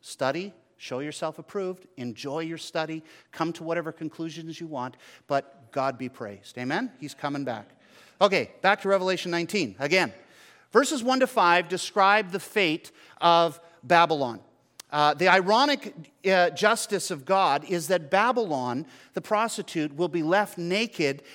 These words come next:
and be destroyed by her own unfaithful lovers. Let's go back to chapter seventeen before we get into nineteen more. It says in verse fifteen, "Then the angel said to me, 'The waters you saw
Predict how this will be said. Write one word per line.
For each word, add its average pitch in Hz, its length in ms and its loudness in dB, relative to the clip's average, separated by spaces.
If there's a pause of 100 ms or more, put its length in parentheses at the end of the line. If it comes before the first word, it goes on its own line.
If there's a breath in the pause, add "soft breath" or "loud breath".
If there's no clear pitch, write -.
(120)
and 175 100 -2
be 175 120 -4
destroyed 165 720 -2
by 160 160 2
her 156 260 -6
own 196 300 -4
unfaithful 170 680 -6
lovers. 151 520 -8 (400 soft breath)
Let's 180 140 -4
go 202 140 -2
back 190 220 2
to 165 100 -14
chapter 185 340 0
seventeen 175 540 -2
before 139 260 -4
we 147 100 -4
get 143 200 -2
into 147 280 -8 (140)
nineteen 151 460 -6
more. 120 180 -12 (400 loud breath)
It 175 80 -4
says 208 220 2
in 190 100 -6
verse 185 220 -2
fifteen, 190 500 -2 (1120 loud breath)
"Then 202 160 2
the 196 160 -2
angel 220 340 0
said 208 340 -2
to 180 80 -6
me, 113 240 -8 (1200)
'The 165 100 -6
waters 196 440 0
you 185 80 -6
saw 113 460 -6